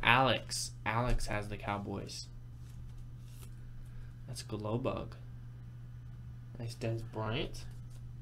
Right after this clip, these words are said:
Heard he's coming back against the Eagles. We got Miles Jack, ninety-two out of ninety-nine.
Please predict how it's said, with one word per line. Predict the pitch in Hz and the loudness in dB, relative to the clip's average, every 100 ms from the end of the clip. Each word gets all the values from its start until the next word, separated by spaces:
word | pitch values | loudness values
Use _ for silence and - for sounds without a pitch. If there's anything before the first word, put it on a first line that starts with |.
| - - - - - - | -10 -10 -10 -10 -10 -8
Heard | - 135 | 2 4
he's | 113 | 4
coming | - 123 117 | 2 2 2
back | 117 117 120 | 4 2 2
against | - 113 110 | 0 0 0
the | 110 | -2
Eagles. | 107 143 - - - - - - - - - - 123 | -2 -2 -2 -6 -8 -6 -6 -4 -6 -6 -8 -6 4
We | |
got | 131 123 | 6 10
Miles | 139 175 185 - | 12 12 12 10
Jack, | 139 180 208 - - | 12 12 12 6 0
ninety-two | 117 147 175 165 - 180 | 2 4 4 2 8 8
out | 165 | 10
of | 123 | 6
ninety-nine. | 123 143 139 127 175 - | 6 4 4 2 2 0